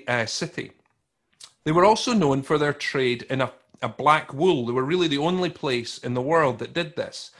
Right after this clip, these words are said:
And so this black wool was their kind of fashion statement, if you like. This was what they became known for.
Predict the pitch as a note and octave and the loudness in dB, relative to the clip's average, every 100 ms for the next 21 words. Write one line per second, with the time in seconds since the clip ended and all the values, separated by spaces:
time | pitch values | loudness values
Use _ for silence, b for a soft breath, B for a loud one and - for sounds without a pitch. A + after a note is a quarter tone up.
0 | b b b C3 - D#3 D#3 B2+ C#3+ F3 | b b b -6 -2 -2 -2 -4 2 2
1 | F#3+ - C3+ F3+ C3 A#2+ A#2 C3+ C3 B2+ | 2 -4 2 4 4 -2 -4 -6 -2 -2
2 | - C3+ A#2+ - D#3 D#3+ - E3 - - | -2 -4 -6 0 0 0 -6 -6 -8 -8
3 | B2 A#2+ A2+ A#2+ - A#2 G#2+ - - b | -8 -8 -12 -12 -12 -10 -10 -10 -16 b
4 | b - C#3+ D#3 C#3+ - C#3 C3 B2 B2+ | b -4 -4 -2 -6 -4 -2 -2 -2 -6
5 | B2 A2+ A2 A#2 D#3+ D#3+ - G#2+ | -8 -6 -6 -4 -2 -4 -6 -10